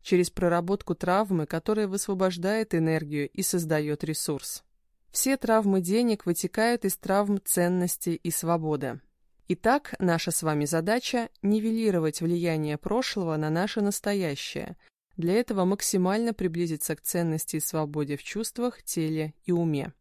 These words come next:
Почему максимально приблизиться, а не достичь? Ценность и свобода — это те аспекты, к истинному пониманию и ощущению которых мы будем идти, наверное, на протяжении всей жизни.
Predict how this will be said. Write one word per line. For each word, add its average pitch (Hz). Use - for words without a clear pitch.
Почему 233
максимально 226
приблизиться, 202
а 185
не 196
достичь? -
Ценность 160
и -
свобода — 170
это 240
те 262
аспекты, 233
к -
истинному 165
пониманию 165
и 156
ощущению 156
которых 262
мы 247
будем 202
идти, -
наверное, 202
на 156
протяжении 170
всей 165
жизни. 139